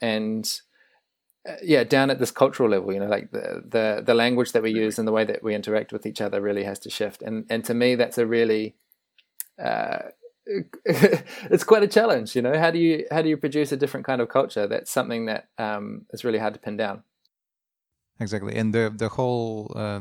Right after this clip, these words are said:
Speaker 2: the responsibility and the risks, they don't go away just because you, uh, remove the organizational structure that used to support and deal with those kind of risks.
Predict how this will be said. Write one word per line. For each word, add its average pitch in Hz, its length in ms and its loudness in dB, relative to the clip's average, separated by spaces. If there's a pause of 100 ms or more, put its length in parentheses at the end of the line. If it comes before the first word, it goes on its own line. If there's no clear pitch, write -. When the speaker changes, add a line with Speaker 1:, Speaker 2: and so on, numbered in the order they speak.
Speaker 2:
the 107 100 -2
responsibility 113 840 -2
and 104 180 -4
the 95 100 -2
risks, 101 480 -4
they 110 200 -4 (280)
don't 113 240 -2
go 104 140 0
away 95 540 -2
just 90 220 -10
because 90 320 -8
you, 92 280 -6 (500)
uh, 95 360 -6 (180)
remove 95 320 -4
the 92 320 -4
organizational 92 720 -6
structure 95 420 -6
that 90 160 -4 (320)
used 95 300 -2
to 98 80 -2
support 98 440 0 (460)
and 92 420 -8
deal 107 240 -2
with 90 180 -6
those 92 200 -8
kind 90 220 -8
of - 160 -14
risks. - 360 -10